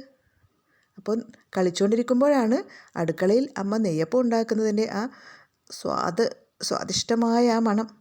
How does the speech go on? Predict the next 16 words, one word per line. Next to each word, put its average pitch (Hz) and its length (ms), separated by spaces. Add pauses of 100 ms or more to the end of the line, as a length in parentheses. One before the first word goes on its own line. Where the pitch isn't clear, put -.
(420)
നല്ല 190 180
സ്വാദുള്ള 208 520
ആ 226 60
മണം 220 300 (340)
അവരുടെ 202 420 (240)
മൂക്കിലേക്ക് 208 520
വന്ന് 202 280
കയറിയത്. 196 500 (540)
അപ്പോൾ - 260
കളിയൊക്കെ 165 400
നിർത്തി 226 380 (720)
അവർ 160 200 (100)
നെയ്യപ്പം 170 500
കഴിക്കാനായിട്ട് 202 540
അടുക്കളയിലേക്ക് 175 560
ഓടിയതാണ്. 190 560